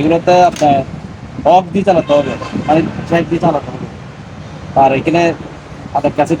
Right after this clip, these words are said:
চলবে, ক্যাসেট এগুলো চলবে, পুরো অরিজিনাল। এটা Sony, এই ব্ল্যাক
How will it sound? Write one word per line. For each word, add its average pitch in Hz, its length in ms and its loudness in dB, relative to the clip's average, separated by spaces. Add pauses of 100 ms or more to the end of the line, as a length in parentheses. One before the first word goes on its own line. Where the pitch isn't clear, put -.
চলবে, 175 240 4 (580)
ক্যাসেট 147 240 0 (520)
এগুলো 156 180 4 (140)
চলবে, 113 220 -4 (320)
পুরো 156 180 2
অরিজিনাল। 160 460 2 (600)
এটা 165 120 4 (120)
Sony, 190 300 4 (640)
এই 131 100 2 (480)
ব্ল্যাক 156 200 2